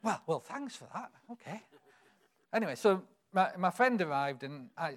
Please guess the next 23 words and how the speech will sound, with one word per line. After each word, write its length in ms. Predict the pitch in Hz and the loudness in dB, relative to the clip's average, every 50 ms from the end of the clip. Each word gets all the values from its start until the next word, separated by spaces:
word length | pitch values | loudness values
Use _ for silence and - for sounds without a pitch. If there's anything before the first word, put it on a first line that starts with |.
| - | -6
I 100 | 160 160 147 | -6 -6 -6
started, 400 | - - 151 139 123 139 123 117 _ _ _ _ 143 | -2 -2 -2 -2 -2 -4 -10 -16 _ _ _ _ -12
um, 200 | 123 113 113 120 _ _ _ _ _ _ _ _ _ _ _ _ _ _ _ _ _ - - _ _ _ _ _ _ _ | -12 -12 -12 -16 _ _ _ _ _ _ _ _ _ _ _ _ _ _ _ _ _ -20 -20 _ _ _ _ _ _ _
talking 300 | - - 180 165 - 151 | -2 0 0 0 0 -4
to 80 | - 127 | -10 -8
him. 80 | 117 | -8
I 40 | 120 | -2
went 200 | 147 185 220 202 | 0 2 2 2
and 160 | 202 175 156 | 0 -4 -2
get 160 | - 190 175 165 | 0 0 0 0
him 100 | 151 151 | -4 -8
a 60 | 139 | -10
coffee. 420 | - 139 120 - - 131 113 113 _ _ _ _ _ _ _ _ _ _ _ _ _ _ _ _ _ _ - - _ _ _ - | -8 -10 -10 -10 -10 -14 -16 -16 _ _ _ _ _ _ _ _ _ _ _ _ _ _ _ _ _ _ -20 -20 _ _ _ -10
And 100 | 139 131 | -10 -10
I 20 | |
think, 160 | - 143 131 143 | -8 -10 -8 -6
"Oh, 100 | 170 175 | -6 -6
well, 120 | 117 87 | -6 -6
that 100 | 143 - | -8 -10
was, 140 | - 117 - - _ | -12 -14 -20 -20 _
that 100 | 131 123 | -18 -18
was 80 | 123 113 98 | -18 -20 -20
interesting." 260 | 101 - 120 107 - | -20 -20 -20 -20 -20